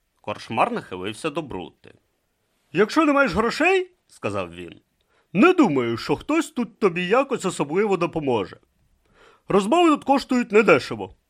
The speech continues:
Але ж вони тільки, — почав був Брутта.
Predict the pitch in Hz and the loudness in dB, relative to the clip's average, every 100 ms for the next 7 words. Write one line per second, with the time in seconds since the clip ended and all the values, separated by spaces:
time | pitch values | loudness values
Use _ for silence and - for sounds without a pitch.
0 | _ _ _ _ _ _ _ _ _ - | _ _ _ _ _ _ _ _ _ 0
1 | 269 294 320 320 294 330 320 330 - 285 | 6 8 6 4 2 2 4 2 0 0
2 | 311 339 294 320 294 _ _ _ 120 - | 2 2 2 0 0 _ _ _ -8 -2
3 | 101 85 95 92 98 131 180 - 196 | -4 -4 -8 -12 -8 -6 -6 -4 -6